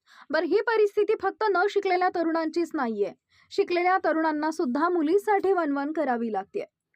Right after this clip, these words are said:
तसं बघितलं तर मागच्या एक ते दीड दशकांपासून ही समस्या आपल्याला पाहायला मिळते. ग्रामीण भागातील तरुणांच्या लग्नाचं सरासरी वय एकवीस ते बावीस वर्षावरून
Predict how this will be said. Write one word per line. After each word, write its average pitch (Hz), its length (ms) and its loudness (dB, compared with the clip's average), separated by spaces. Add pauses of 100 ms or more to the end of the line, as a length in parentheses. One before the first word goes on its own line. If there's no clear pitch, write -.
(420)
तसं 330 300 2
बघितलं 359 540 0
तर 320 100 0
मागच्या 330 380 2 (100)
एक 359 240 -4
ते 427 100 2
दीड 339 300 2
दशकांपासून 330 880 -2
ही 330 160 4
समस्या 349 460 -2
आपल्याला 262 400 0
पाहायला 302 400 0
मिळते. - 320 -10 (800)
ग्रामीण 311 380 0
भागातील 415 480 4
तरुणांच्या 359 540 2
लग्नाचं 302 500 0
सरासरी 294 540 -2
वय 269 280 -2
एकवीस 294 420 -4
ते 381 60 0
बावीस 294 440 0
वर्षावरून 302 600 0